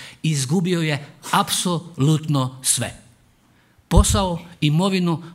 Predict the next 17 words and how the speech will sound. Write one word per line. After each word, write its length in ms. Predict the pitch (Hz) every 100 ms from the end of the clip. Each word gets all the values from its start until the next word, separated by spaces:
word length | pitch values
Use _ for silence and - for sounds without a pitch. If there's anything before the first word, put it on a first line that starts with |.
| -
pokretna 540 | 202 - 185 175 180 - -
i 100 | 156
nepokretna 1300 | 156 196 196 202 - - - 160 165 165 156 151 -
dobra. 400 | 127 127 98 - - _ _ _
Možda 460 | 107 117 165 135 131
nas 180 | 120 -
to 120 | 110
čeka. 320 | - 95 - - _ _ _ _ _ _ _ _ _ _ _ _ _ _ _ _ _ _ _ _ _ _ _ - -
I 160 | 120 147
onda 200 | 180 156
će 140 | -
se 160 | - 120
vidjeti. 460 | 104 - - - - - - - - - _ _ _ _ _
Znate, 220 | 107 107
život 360 | 110 151 143 135
nas 180 | 123
otkriva. 380 | 110 - - -